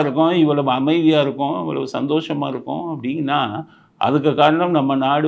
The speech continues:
வந்து பலமா மிலிட்டரி அளவுல எதிரிகள்ட்ட இருந்து நம்மளை காப்பாத்தி வச்சிருக்கிறது தான் காரணம். சும்மா உட்காந்துக்கிட்டு அரசியல் பேசுறவன்லாம் இங்கிருந்து பேசாத, ஓடிடு பாகிஸ்தானுக்குங்கிறேன், ஓடு அங்கே அப்படின்னு. இந்த நாட்டுல உனக்கு என்ன வேலை? இந்த மண்ணுல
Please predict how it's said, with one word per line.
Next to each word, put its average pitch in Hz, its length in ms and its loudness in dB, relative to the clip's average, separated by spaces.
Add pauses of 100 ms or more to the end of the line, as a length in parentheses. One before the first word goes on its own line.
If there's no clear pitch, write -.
வந்து 139 160 -2 (140)
பலமா 131 400 -2 (120)
மிலிட்டரி 135 460 -2
அளவுல 123 320 -2 (140)
எதிரிகள்ட்ட 143 500 0
இருந்து 131 220 -6
நம்மளை 127 280 -4
காப்பாத்தி 135 380 -4
வச்சிருக்கிறது 120 560 -8
தான் 127 180 -12
காரணம். 113 380 -6 (560)
சும்மா 139 400 0 (100)
உட்காந்துக்கிட்டு 143 560 0
அரசியல் 143 460 0
பேசுறவன்லாம் 127 540 -4
இங்கிருந்து 127 460 -2
பேசாத, 117 340 -8 (280)
ஓடிடு 143 380 0
பாகிஸ்தானுக்குங்கிறேன், 98 920 -8 (600)
ஓடு 156 320 6
அங்கே 90 260 -10 (140)
அப்படின்னு. - 320 -20 (380)
இந்த 107 140 -2 (100)
நாட்டுல 147 340 4
உனக்கு 120 280 -4
என்ன 135 140 -2 (120)
வேலை? 101 220 -8 (580)
இந்த 107 180 2 (100)
மண்ணுல 160 240 6